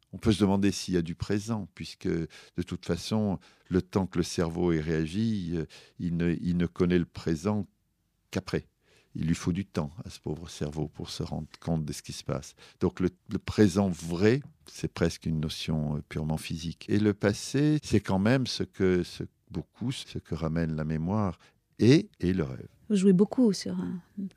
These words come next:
Speaker 2: sur
Speaker 1: Oui,
Speaker 2: ces deux,
Speaker 1: parce que
Speaker 2: deux plans.
Speaker 1: c'est, parce que je pense que ce qui est, qui fait que, que des choses comme la, comme une maison, comme un, un événement, sont des espèces de balises qui vous envoient des, des signaux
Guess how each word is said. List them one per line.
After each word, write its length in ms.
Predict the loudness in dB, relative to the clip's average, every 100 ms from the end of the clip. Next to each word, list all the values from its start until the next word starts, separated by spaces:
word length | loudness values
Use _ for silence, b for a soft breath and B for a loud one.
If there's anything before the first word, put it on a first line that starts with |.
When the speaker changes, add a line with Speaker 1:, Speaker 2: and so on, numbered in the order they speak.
| _
Speaker 2:
sur 180 | -4 6
Speaker 1:
Oui, 160 | 8
Speaker 2:
ces 60 | 10
deux, 220 | 10 10
Speaker 1:
parce 240 | 10 8 8
que 180 | 8
Speaker 2:
deux 80 | 8
plans. 180 | 8 8
Speaker 1:
c'est, 260 | 8 8 4
parce 200 | 0 0
que 120 | 0
je 140 | 2
pense 360 | 0 2 0 -2
que 140 | -4
ce 120 | -6 -4
qui 240 | 0 4
est, 160 | 4 4
qui 120 | -4
fait 260 | 0 2
que, 340 | 2 2 2 2
que 120 | -2
des 160 | -4 -4
choses 540 | -2 0 2 0 -2
comme 180 | -8 -6
la, 100 | -6
comme 260 | -8 -10 -8
une 120 | -6
maison, 500 | -6 -4 -4 -4 -6 _ _
comme 300 | -6 -4 -4
un, 340 | -4 -4 -6 -10 _ -14
un 80 | -10
événement, 640 | -8 -4 -4 -2 -2 -4 -6 -10
sont 200 | -6 -2
des 240 | -2 -2
espèces 460 | -4 0 0 0 -4
de 100 | -4
balises 680 | 2 2 4 2 0 -4 -8
qui 160 | -12
vous 180 | -6 -2
envoient 300 | -2 0 -2
des, 200 | -2 -4
des 140 | -6
signaux 640 | -10 -10 -6 -2 -2 -2